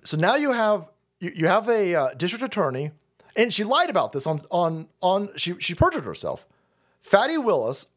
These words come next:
went to the White House. We have the White House records. She says she didn't go to the White House. So Fatty Willis goes to the White House. Then she's fucking the dude who is investigating Trump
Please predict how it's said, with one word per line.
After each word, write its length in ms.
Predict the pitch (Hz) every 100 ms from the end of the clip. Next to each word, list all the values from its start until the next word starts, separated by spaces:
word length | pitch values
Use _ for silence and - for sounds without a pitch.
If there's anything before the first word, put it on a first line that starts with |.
| _
went 300 | - 170 269
to 100 | 262
the 80 | 226
White 220 | 214 254
House. 280 | 165 - - -
We 160 | 185
have 320 | 170 247 294
the 80 | 247
White 220 | 214 233
House 240 | 202 196 -
records. 340 | 175 - 90 -
She 440 | - - - 294
says 220 | 320 247
she 100 | -
didn't 200 | 208 330
go 80 | 240
to 60 | 127
the 60 |
White 200 | 92 71
House. 260 | 78 65 - _ - - - -
So 300 | 185 - -
Fatty 320 | - 208 311
Willis 440 | 302 196 131 135 - 131
goes 240 | 175 247
to 100 | -
the 80 | 196
White 260 | 143 101 -
House. 340 | 92 151 - _ _ - -
Then 500 | - 143 277 240 220 -
she's 380 | - 190 156 -
fucking 680 | - 247 269 208 190 185 -
the 220 | 151 170
dude 560 | 131 240 269 160 147 -
who 180 | 160 190
is 220 | 214 151
investigating 760 | - 156 196 226 196 175 185 165
Trump 380 | - 214 185